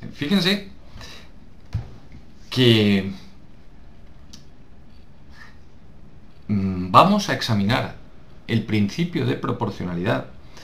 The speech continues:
en el segundo epígrafe del artículo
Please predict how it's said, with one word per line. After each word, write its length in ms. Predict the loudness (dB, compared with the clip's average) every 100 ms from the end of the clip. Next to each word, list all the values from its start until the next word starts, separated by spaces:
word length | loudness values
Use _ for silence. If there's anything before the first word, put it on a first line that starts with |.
| -14 -14 -14 -16 -16 -16 -8
en 120 | -4
el 100 | -4
segundo 500 | -4 0 0 2 0
epígrafe 460 | 0 2 2 2 2
del 160 | 2 0
artículo 540 | 0 -2 0 0 -2